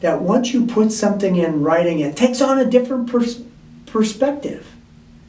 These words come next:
That's the point. Y-, you're running a company, or you're helping run a company, or you're a part of a company,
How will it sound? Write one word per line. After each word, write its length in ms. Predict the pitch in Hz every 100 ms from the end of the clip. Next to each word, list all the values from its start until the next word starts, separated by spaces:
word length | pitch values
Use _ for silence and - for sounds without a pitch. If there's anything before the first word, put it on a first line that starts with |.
| - - - - - - - - - - - -
That's 260 | - 254 240
the 100 | 247
point. 520 | - 262 285 233 - - - - - - - - - - -
Y-, 60 | 247
you're 380 | 220 233 233
running 340 | 226 262 254 226
a 100 | 175
company, 460 | - 247 233 208
or 160 | 180 175
you're 140 | 170
helping 400 | 170 190 214 208
run 180 | 202 208
a 140 | 196 190
company, 400 | 208 202 196 190
or 120 | 180
you're 280 | 180 180 156
a 20 |
part 400 | - 196 220 220
of 220 | 202 190
a 80 | 175
company, 680 | - 180 185 180 180 175